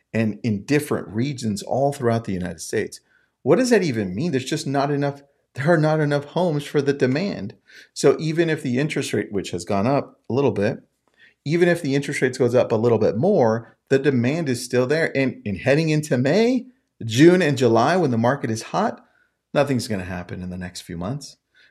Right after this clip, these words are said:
right? And if the rate continues to go up even higher and higher,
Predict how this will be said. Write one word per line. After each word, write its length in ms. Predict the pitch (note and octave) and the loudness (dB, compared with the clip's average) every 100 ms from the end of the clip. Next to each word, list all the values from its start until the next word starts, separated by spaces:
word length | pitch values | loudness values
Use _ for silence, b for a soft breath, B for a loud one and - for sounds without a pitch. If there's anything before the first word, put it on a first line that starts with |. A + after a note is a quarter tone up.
| b | b
right? 220 | C3+ - - | -8 -6 -4
And 120 | C#3 | 0
if 140 | F3 | 0
the 100 | F3 | 0
rate 240 | D#3 F#3+ F#3+ | 4 2 2
continues 400 | E3+ F3+ E3+ D#3+ | -6 -4 -4 -2
to 60 | D3 | 2
go 140 | C#3+ | 4
up 160 | C3 C3+ | 4 0
even 180 | A2+ | -4
higher 400 | G#2 - F3 E3 | -4 -2 0 2
and 100 | C3 | 0
higher, 380 | C3 F3 F#3 F#3 | 0 0 0 -4